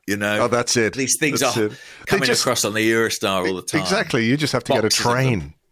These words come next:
Speaker 2: A train, yeah. Um, do you want to save the Caicedo thing for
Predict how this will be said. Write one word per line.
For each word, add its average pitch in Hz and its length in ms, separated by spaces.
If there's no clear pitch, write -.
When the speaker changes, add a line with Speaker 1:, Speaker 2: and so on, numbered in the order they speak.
Speaker 2:
A 110 40
train, 104 560
yeah. 143 300
Um, 147 340
do 151 120
you 196 60
want 240 140
to 226 60
save 226 260
the 190 100
Caicedo 196 680
thing 202 400
for 165 640